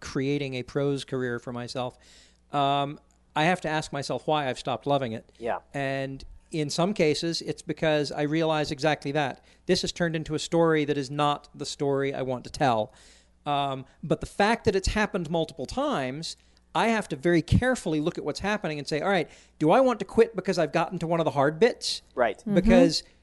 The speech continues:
Speaker 1: you have to have gotten through a hard bit back into satisfying territory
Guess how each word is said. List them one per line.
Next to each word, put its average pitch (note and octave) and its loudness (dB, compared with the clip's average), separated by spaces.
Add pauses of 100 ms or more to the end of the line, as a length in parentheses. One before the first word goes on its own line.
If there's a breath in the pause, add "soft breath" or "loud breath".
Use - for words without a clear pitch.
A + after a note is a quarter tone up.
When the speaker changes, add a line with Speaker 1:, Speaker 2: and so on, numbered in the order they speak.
Speaker 1:
you G3 2
have - 0
to A#3+ -4
have D3+ -4
gotten E3 -2
through A3 4
a G3+ 2
hard G3 0
bit D3+ -2 (340 soft breath)
back E3 0
into F#3+ -2
satisfying E3 -2
territory D3 0